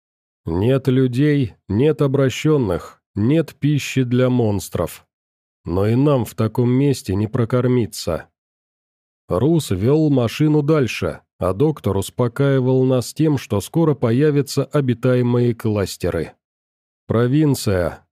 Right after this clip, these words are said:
народа мало, но прожить можно. Километров через двадцать мы увидели дома.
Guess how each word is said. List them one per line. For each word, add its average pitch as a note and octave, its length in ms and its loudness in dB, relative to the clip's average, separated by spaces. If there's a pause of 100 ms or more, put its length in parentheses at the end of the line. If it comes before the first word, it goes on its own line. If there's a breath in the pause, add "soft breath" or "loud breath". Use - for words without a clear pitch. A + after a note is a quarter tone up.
народа D3 400 2
мало, D3+ 440 2
но F#2+ 160 -2
прожить A#2 480 0
можно. F#2+ 580 -2 (960)
Километров B2 680 0
через B2+ 340 0
двадцать C3 540 0
мы D3 280 2
увидели B2+ 580 2
дома. A#2 520 0